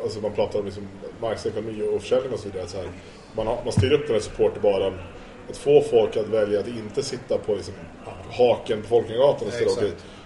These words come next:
Speaker 1: och undrar hur mycket man kommer missa sin publik, liksom. Att, man säger det, man tar, ja, vad, vad, det kommer
Speaker 2: Men
Speaker 1: bärsa
Speaker 2: fast
Speaker 1: kosta
Speaker 2: jag tycker ändå så här,
Speaker 1: fem spänn.
Speaker 2: de, de pubbarna är ändå
Speaker 1: Ett annat klientel, kanske.
Speaker 2: Nej, men jag tycker att de är legit på något sätt. Det, det,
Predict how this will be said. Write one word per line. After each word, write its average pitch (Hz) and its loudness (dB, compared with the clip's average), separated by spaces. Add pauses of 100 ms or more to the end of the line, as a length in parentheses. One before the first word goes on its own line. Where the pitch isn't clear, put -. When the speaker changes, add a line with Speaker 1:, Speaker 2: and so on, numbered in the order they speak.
(180)
Speaker 1:
och - -10
undrar 127 2
hur 151 0
mycket 127 -4
man 113 -2
kommer 117 -4
missa 127 0
sin 120 0
publik, 120 -2
liksom. - -14
Att, - -18 (440)
man 123 -6
säger 127 8
det, 101 -2
man 110 -4
tar, 143 8 (580)
ja, 143 0
vad, 151 8 (140)
vad, 151 8
det 147 0
kommer 156 -4
Speaker 2:
Men 170 6
Speaker 1:
bärsa - 6
Speaker 2:
fast 147 2
Speaker 1:
kosta - 6
Speaker 2:
jag 175 8
tycker 214 10
ändå 190 6
så 170 4
här, 156 6
Speaker 1:
fem 214 12
spänn. 220 6 (180)
Speaker 2:
de, 190 4
de 226 10
pubbarna 143 4
är 135 4
ändå 123 2 (540)
Speaker 1:
Ett 120 2
annat 131 4
klientel, 123 2
kanske. - -6 (100)
Speaker 2:
Nej, 170 6
men 196 8
jag 196 6
tycker 233 6
att 175 0
de 165 6
är 147 8
legit 147 4
på 175 0
något 151 2
sätt. 127 0 (140)
Det, 180 -4 (120)
det, 160 8